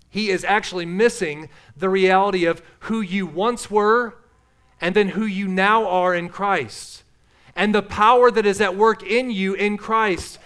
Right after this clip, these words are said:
to overcome those temptations. That there actually is a washing that has taken place.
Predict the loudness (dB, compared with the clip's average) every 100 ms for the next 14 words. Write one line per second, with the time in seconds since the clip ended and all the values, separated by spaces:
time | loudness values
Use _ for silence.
0 | -20 -6 -2 0 0 -2 -2 0 0 0
1 | -2 -4 -6 -10 -8 -10 -10 -12 -16 -18
2 | -20 -20 _ _ _ _ _ _ _ _
3 | _ _ _ _ _ 0 2 2 4 0
4 | 0 -2 0 6 4 4 -2 -2 -2 0
5 | 0 -2 -6 -2 -4 -4 -6 -4 -6 -6
6 | -6 -6 -8 -14